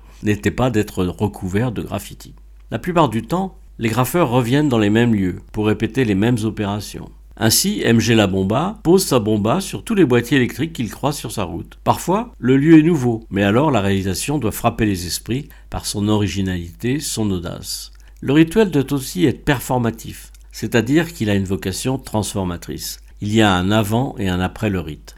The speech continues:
C'est bien le cas du graffiti qui est censé métamorphoser le lieu dans lequel il est produit. Les fresques réalisées sur des murs de pignons aveugles transforment complètement la rue, la transfigurent.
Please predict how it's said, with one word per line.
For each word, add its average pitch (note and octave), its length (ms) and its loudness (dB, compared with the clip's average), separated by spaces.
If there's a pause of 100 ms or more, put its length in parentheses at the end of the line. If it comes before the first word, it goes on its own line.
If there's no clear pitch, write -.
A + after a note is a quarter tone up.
C'est - 180 0
bien A2 300 2
le G2 140 0
cas A#2+ 200 0
du G2+ 140 -2
graffiti F#2+ 640 -4 (100)
qui - 120 -2
est A2 40 4
censé G#2 440 0
métamorphoser G#2 840 2
le G#2+ 140 2
lieu G2+ 240 2
dans G2 120 2
lequel G#2+ 300 -2
il F2+ 140 -2
est E2+ 60 -4
produit. F#2 480 -8 (280)
Les G#2+ 120 -4
fresques - 360 2
réalisées G2+ 560 2
sur G2+ 460 -4
des F2 160 -6
murs G#2 300 0
de F2 100 -4
pignons G2 420 0
aveugles F#2+ 540 0
transforment F2+ 480 -8
complètement B2 500 -4
la A2 120 -2
rue, B2+ 240 -6
la F2+ 120 -8
transfigurent. B2+ 840 -6